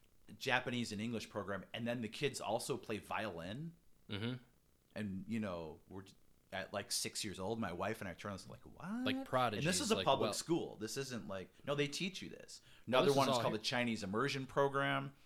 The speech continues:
Speaker 1: where the kids are, like, learning and writing Chinese, completely
Speaker 2: Hmm.
Speaker 1: fluent by the time they're out of sixth grade. So that's what
Speaker 2: Wow.
Speaker 1: they're shooting for, for Spanish here.
Speaker 2: So when you said you got him in before he was three years old, is that sort of like a turning point with
Speaker 1: There,
Speaker 2: certain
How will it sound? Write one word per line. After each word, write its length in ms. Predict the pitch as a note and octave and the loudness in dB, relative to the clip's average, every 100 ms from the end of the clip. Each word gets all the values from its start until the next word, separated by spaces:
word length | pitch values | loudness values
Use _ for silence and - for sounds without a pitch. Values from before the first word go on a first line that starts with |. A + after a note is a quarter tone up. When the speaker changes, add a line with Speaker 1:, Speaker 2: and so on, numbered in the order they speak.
| - _ | -20 _
Speaker 1:
where 120 | G#2 | -6
the 80 | F#2+ | -4
kids 320 | - B2+ A2 | 0 0 2
are, 120 | G#2+ F#2 | 0 0
like, 180 | F2+ E2 | -4 -4
learning 480 | G2+ A#2+ B2 A#2+ A#2 | -2 0 2 0 -2
and 160 | G#2+ | -2
writing 320 | G2 G#2+ A2+ G#2 | 0 0 0 -2
Chinese, 580 | G#2+ G#2 G#2+ A2+ A2+ - - - | -2 -2 -2 -2 -4 -8 -20 -10
completely 420 | A2 - D#3+ A2+ | -6 -2 -2 -2
Speaker 2:
Hmm. 60 | - | -4
Speaker 1:
fluent 300 | A#2 A2 G#2+ | -2 -2 -2
by 80 | F#2+ | -4
the 80 | G2 | -4
time 220 | A2 G2+ | -4 -4
they're 120 | G2 | -4
out 60 | F#2 | -4
of 60 | |
sixth 320 | - G2+ - - | -6 -10 -12 -4
grade. 400 | B2 G2 D#2 - - - - - - - | -2 -2 -4 -10 -18 -20 -20 -20 -20 -10
So 160 | - A2 | -2 2
that's 260 | A2+ G#2 | 4 4
what 60 | G#2+ | 2
Speaker 2:
Wow. 40 | |
Speaker 1:
they're 80 | A2 | 0
shooting 320 | G#2+ A#2 G2 F#2+ | 0 -2 -4 -6
for, 380 | - G2+ F#2 | -2 -2 -2
for 160 | F#2 G2 | -4 -8
Spanish 500 | - G2 E2+ - - | -6 -6 -6 -8 -12
here. 220 | - - - | -12 -14 -10
Speaker 2:
So 200 | - F3 | 2 4
when 180 | D#3 F3 | 4 2
you 100 | G3+ | 0
said 280 | - D#3 | 2 0
you 60 | C3+ | 2
got 200 | C#3 C3+ | 2 4
him 100 | B2+ | 2
in 120 | B2 | 0
before 340 | A2 - C3 B2+ | -2 -6 -4 -2
he 80 | A#2 | -4
was 220 | G2 - | -4 -8
three 260 | A2+ A#2+ | -6 -2
years 300 | A#2+ G#2+ F#2+ | 0 -2 -2
old, 220 | G#2 A2 F#2+ | -2 -2 -2
is 80 | G2 | -2
that 200 | B2+ - | -2 -2
sort 280 | - F#3+ | -2 -2
of 120 | D#3+ A#2 | -2 0
like 220 | B2 A2+ | -2 0
a 360 | G2+ F#2+ F#2 F2+ _ _ - - - | -2 0 -4 -8 _ _ -20 -20 -6
turning 360 | A2 A#2+ C3 | -2 0 -2
point 340 | A#2+ C3+ D3 B2 | -4 -2 -2 -2
with 220 | G#2+ - | -6 -4
Speaker 1:
There, 560 | B2+ A#2+ C3+ D#3+ E3 D#3 - | -4 4 8 10 10 6 0
Speaker 2:
certain 540 | - B2+ A2+ A2+ G#2+ | -4 -2 0 -2 -4